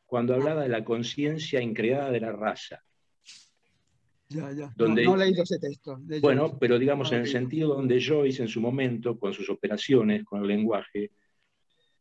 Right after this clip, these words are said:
Speaker 1: eh, se de-, si bien se desafilia de un creador, él mismo, quizás es muy soberbio, pero plantea una creación que no pudo ser solipsista tampoco, puesto que si no hubiera estado loco Joyce.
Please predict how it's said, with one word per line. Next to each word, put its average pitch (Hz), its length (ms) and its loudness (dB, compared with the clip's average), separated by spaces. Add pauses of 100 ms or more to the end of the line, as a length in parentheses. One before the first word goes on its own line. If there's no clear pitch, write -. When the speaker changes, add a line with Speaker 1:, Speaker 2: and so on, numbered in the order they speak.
(580)
Speaker 1:
eh, 95 300 -4 (840)
se - 160 0
de-, 135 300 4
si - 180 0
bien 180 180 6
se 160 140 4
desafilia 131 640 4
de 110 120 4
un 117 120 0
creador, 107 560 0 (2000)
él 160 220 2
mismo, 160 720 4 (220)
quizás 113 220 0
es 135 60 4
muy 143 100 4
soberbio, 117 680 2 (340)
pero 104 220 -6
plantea 110 380 0
una 151 140 0
creación 123 380 -2
que 131 100 0
no 127 120 0
pudo 156 180 0
ser 139 160 0
solipsista 120 720 0
tampoco, 101 560 -6 (520)
puesto 107 220 -2
que 104 60 -4
si 107 100 2
no 120 60 4
hubiera 151 180 2
estado 123 240 2
loco 123 400 0
Joyce. 90 360 -10